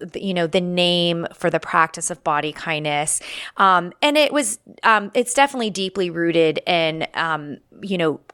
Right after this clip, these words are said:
big bodies of research as well. So we can get, uh, nerdy and talk about that too. But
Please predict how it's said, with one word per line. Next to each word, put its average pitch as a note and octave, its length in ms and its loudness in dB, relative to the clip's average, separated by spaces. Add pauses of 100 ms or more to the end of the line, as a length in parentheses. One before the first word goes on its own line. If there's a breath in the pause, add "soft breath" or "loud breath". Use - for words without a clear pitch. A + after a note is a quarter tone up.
(300)
big G3 360 0
bodies D#3+ 460 2
of D#3 160 -6
research D#3 420 -6
as D#3+ 140 -4
well. D3 160 2
So - 120 -4
we A#3 120 0
can G3 160 -4
get, F#3+ 240 2
uh, D#3 180 0 (300 loud breath)
nerdy A3 420 8
and F#3+ 160 4
talk G3 280 8
about F3 280 4
that E3+ 240 2
too. F#3 240 2
But G#3 140 6